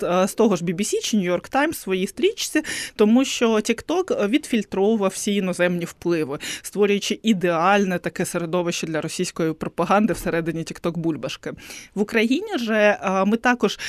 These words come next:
е, боролись, та, з російським впливом у TikTok. Е, TikTok має політики модерації, а це означає, що там все ж таки, е, найяскравіші заклики до насильства і антиукраїнські вислови, вони модеруються, видаляються.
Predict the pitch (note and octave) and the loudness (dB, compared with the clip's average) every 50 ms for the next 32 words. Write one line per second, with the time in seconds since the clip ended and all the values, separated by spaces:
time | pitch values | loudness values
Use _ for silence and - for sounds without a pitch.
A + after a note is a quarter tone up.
0 | - - - - - F#3 F#3 F#3 F3+ F3+ F3+ F#3 F#3 F#3 F3 F3+ G3+ A#3 A#3+ G#3 | -10 -10 -10 0 2 4 6 6 6 6 6 6 4 2 2 4 6 6 6 6
1 | F#3 F#3 F#3 F3+ E3 E3 D#3+ - - - E3+ F#3+ A3 G#3+ - - - - F#3+ F#3 | 4 2 2 2 0 -2 -4 -6 -4 -2 2 2 2 2 0 -4 -2 0 0 2
2 | F3+ F#3 - - G#3 - - F#3+ E3 - - G3 F3 E3 D#3+ E3 - - F#3 - | 2 0 0 0 -2 -2 -2 -4 -6 -2 -2 0 0 0 -2 -4 -6 -6 -8 -10
3 | - - E3 C3+ C#3+ F#3 - - - - - - - - - F3 F3+ F#3 F3+ - | -6 -6 -4 0 0 -2 -2 -2 -6 -8 -8 -8 -10 -8 -4 0 0 0 2 0
4 | A#3 - - D4+ D4+ - A#3+ G#3+ G3+ F#3+ F#3 E3+ E3 D#3+ D#3+ D#3 - - E3 - | 0 0 0 -2 4 4 4 6 6 4 2 2 2 0 -2 -2 -4 -6 -4 -2
5 | F#3+ F#3+ G#3 G3 G3 - F3+ F3 E3 - - B2+ A#2 G2 - - - B3 E4+ G4+ | 0 0 2 0 0 -4 -4 -4 -4 -2 -2 -4 -4 -4 -8 -6 -2 0 0 0
6 | - - G3 - - A#3 A3 G#3+ G3+ G3+ F#3+ - - A3 G#3+ G#3 G3+ G3 - - | 0 -2 -4 -2 0 0 0 0 0 -2 -4 -2 -2 0 2 2 2 0 -2 -4
7 | G3+ - - G#3 A3 - - G3+ A3+ - - - G#3+ - - G#3 G3 - - - | -6 -2 -2 -2 -2 0 0 0 -2 0 -2 -4 -4 0 0 0 0 0 -4 -6
8 | - - - - F#3+ F#3+ F#3+ F#3 F#3 F#3 G#3 G3+ G3+ G3+ F3 F#3 G3+ - - F#3 | -6 -8 -6 -2 2 2 4 2 2 2 2 2 0 0 -2 -4 -6 -6 -2 0
9 | G#3 G#3+ - - - G#3 G3+ G3 F#3 A3 A#3+ - - A3 F#3 G3 G3 F#3+ - F#3+ | 0 0 0 -4 -2 -2 0 2 2 2 2 2 0 -2 0 0 -2 0 -2 -4
10 | E3+ - G3 D#3 E3 E3 F3+ D3+ - - A#3 G#3+ G3 - - F#3+ F3+ F3 F3 F3+ | -4 -2 -4 -4 -4 -6 -6 -4 0 2 2 2 2 -2 -2 -2 0 0 0 0
11 | F#3 - - F3+ F3 - - F#3 F3 E3+ F3+ F#3 G#3 G3+ - - - - - F3 | -2 -2 -2 -2 -2 -2 -2 -2 -2 -2 2 2 2 2 2 -2 -6 -2 0 0
12 | F3 E3+ F#3+ G3 F#3+ - - F3+ E3+ E3+ F3+ E3+ E3+ F3+ F#3 G3+ G3+ F3 E3+ F#3 | 2 2 2 2 2 0 -2 -2 0 0 -2 -2 0 0 0 0 0 0 0 2
13 | A3 A#3 F#3 E3+ F3 D3+ D3+ D3 D3 E3 G3 - - C#4 A#3+ A3+ A#3 F#3+ F3+ D#3+ | 2 2 2 0 0 -2 -2 -4 -4 -4 -4 -4 -4 -2 0 0 0 2 0 -2
14 | D#3+ B2+ C3+ C#3 F3 A3 - - - D4 | -2 -4 -4 -4 -4 -6 -4 -2 0 0